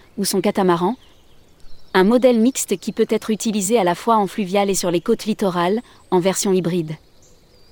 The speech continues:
C'est surtout le cas de sa ligne Ibaya Coche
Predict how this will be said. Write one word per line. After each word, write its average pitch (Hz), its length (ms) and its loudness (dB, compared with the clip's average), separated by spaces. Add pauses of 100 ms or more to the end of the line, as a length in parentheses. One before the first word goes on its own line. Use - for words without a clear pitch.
(100)
C'est 208 220 0
surtout - 320 0
le 247 100 4
cas 254 140 2
de 190 100 -2
sa 185 160 0
ligne 220 220 2
Ibaya 196 440 0
Coche 214 300 -2